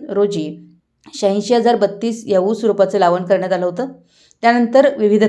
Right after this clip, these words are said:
खते व ऊसाची निद्रा केल्यानंतर हे शक्य झालं. यावेळी बोलताना कोळी म्हणाले की, एकवीस जून दोन हजार बावीसला आठशे साठ बत्तीसची लागवड केली होती. वीस वर्षापासून शेती करत आहे.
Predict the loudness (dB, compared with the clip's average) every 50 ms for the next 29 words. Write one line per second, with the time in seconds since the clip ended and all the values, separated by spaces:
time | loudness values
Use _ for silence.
0 | 0 -2 -2 0 2 2 2 2 2 0 0 -2 -2 -2 -4 -6 -6 -4 -2 0
1 | 0 0 0 -2 -2 -2 -2 -2 -2 -2 -2 -2 -2 -2 -4 -4 -6 -6 -6 -6
2 | -6 -4 -2 -2 -2 -4 -6 -8 -12 -20 _ _ _ _ _ _ _ _ _ 2
3 | 4 4 4 4 4 4 4 2 2 2 2 2 2 2 4 2 2 0 0 -2
4 | -2 -4 -4 -2 -2 -2 -2 -2 -2 -2 -2 -2 0 0 0 2 2 2 2 2
5 | 0 0 0 2 0 0 -2 -4 -6 -4 -4 -2 -2 -4 -6 -12 -18 -20 -20 _
6 | _ _ _ _ _ _ _ _ _ 0 0 0 0 0 -4 -4 0 2 2 2
7 | 4 2 0 -2 -2 -4 -6 -6 -6 -4 -2 0 0 0 2 0 -2 -2 -2 -4
8 | -4 -2 -2 -2 -2 -2 -4 -4 -4 -4 -4 -6 -4 -2 -2 -2 -2 -2 -4 -4
9 | -4 -2 -2 -4 -2 -2 -2 -4 -2 -2 -2 -2 -2 0 -2 -4 -4